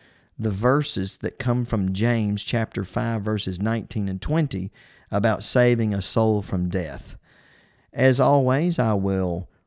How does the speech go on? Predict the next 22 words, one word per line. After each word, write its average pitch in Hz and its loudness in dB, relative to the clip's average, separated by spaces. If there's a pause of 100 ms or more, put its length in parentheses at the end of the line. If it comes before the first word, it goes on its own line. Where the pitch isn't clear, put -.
(100)
read 113 4
the 107 0 (260)
article 139 0
in 120 0
its - -6
entirety 131 -4
first, 107 -2 (640)
and 110 -2
then 131 2
I 120 -2
will 113 2
review 110 6
it 92 0
by 104 -2
making 110 -2
comments 127 -2
on 107 0
it 107 -4
and 95 -4
making 104 -2
it, - -8
um, 90 -8